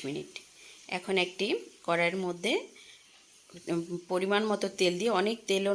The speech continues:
না আবার একদম কমই না, আহ, পরিমাণ মতো তেল দিয়ে আমরা মিডিয়াম আঁচে ভেজে নিচ্ছি একটু, আহ, বাদামি বাদামি কালার করে, একদম লাল টকটকা করে বেশি ভাজাও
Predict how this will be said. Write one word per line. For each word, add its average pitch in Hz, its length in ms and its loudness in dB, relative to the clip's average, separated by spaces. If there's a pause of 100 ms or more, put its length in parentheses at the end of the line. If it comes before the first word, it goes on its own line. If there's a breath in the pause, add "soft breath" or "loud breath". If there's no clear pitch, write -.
না 214 60 4 (360)
আবার 165 160 2 (120)
একদম 175 240 -2 (140)
কমই 175 340 2
না, 240 60 -2 (520 loud breath)
আহ, 165 220 0 (100)
পরিমাণ 196 400 4
মতো 196 200 0 (240)
তেল 185 180 0 (100)
দিয়ে 214 160 2 (340)
আমরা 170 160 -2 (420)
মিডিয়াম 190 340 2 (200)
আঁচে 196 280 -2 (520 loud breath)
ভেজে 175 380 0
নিচ্ছি 160 300 2 (260)
একটু, 208 320 -4
আহ, - 1500 -10 (120)
বাদামি 226 360 6
বাদামি 170 440 4
কালার 151 320 0
করে, 151 140 -4
একদম 165 260 -2 (100)
লাল 185 160 2 (320)
টকটকা 190 460 -2
করে 214 140 -2 (220)
বেশি 175 200 0 (240)
ভাজাও 185 280 0